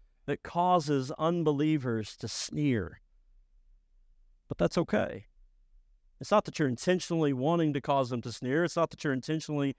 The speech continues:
trying to mock or belittle. You're worshiping God, and they don't like it. And so we'll talk more about that. But this is what we know about the man here is he says,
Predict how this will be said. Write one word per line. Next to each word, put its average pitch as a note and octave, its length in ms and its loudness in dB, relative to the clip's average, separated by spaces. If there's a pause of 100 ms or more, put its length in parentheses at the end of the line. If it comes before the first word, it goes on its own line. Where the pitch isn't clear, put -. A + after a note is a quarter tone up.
(220)
trying D3 260 2
to B2+ 60 4
mock C#3+ 440 2
or B2+ 60 0
belittle. C3 580 2 (260)
You're D#3+ 120 0
worshiping D3 640 0
God, G#3+ 320 -6 (1160)
and C#3 100 -4
they - 60 0
don't D3+ 160 -2
like D#3 320 0
it. - 260 -18 (720)
And - 80 -6
so E3+ 80 0
we'll D#3+ 120 0
talk F3 200 2
more C#3+ 380 0
about B2+ 480 0
that. G#2+ 260 -4
But C#3 120 -6
this G3 200 -2
is F3+ 140 0
what D#3 220 2
we C3+ 100 0
know D#3+ 360 2
about C3+ 300 0
the B2+ 60 -4
man B2 300 0
here F3 400 2
is C3 240 -2
he E3 100 0
says, D#3 260 -2